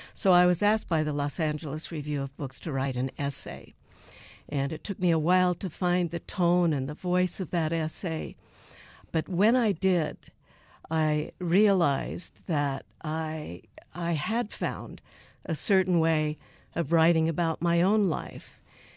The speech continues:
And I took that twenty-three-page essay to my editor and said, um,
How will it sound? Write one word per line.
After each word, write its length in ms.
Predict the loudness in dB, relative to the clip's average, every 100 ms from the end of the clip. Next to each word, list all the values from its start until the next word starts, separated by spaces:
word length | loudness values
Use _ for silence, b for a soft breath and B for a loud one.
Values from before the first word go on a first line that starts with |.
| b b
And 520 | -2 0 0 -2 -6 -12
I 220 | -6 -4 -6 -10
took 340 | -4 -4 -4
that 540 | -4 -2 -2 -6 -14 -20 b b b _ _
twenty-three-page 960 | -2 0 0 -2 -6 -8 -6 -6 -6
essay 420 | -8 -10 -8 -8 -8
to 180 | -4
my 140 | -4 -2
editor 600 | -6 -6 -6 -8 -10 -12 b b b b b b -4
and 240 | -2 -2
said, 640 | -4 -4 -4 -2 -6 -10 -16 -8
um, 520 | -6 -4 -4 -6 -8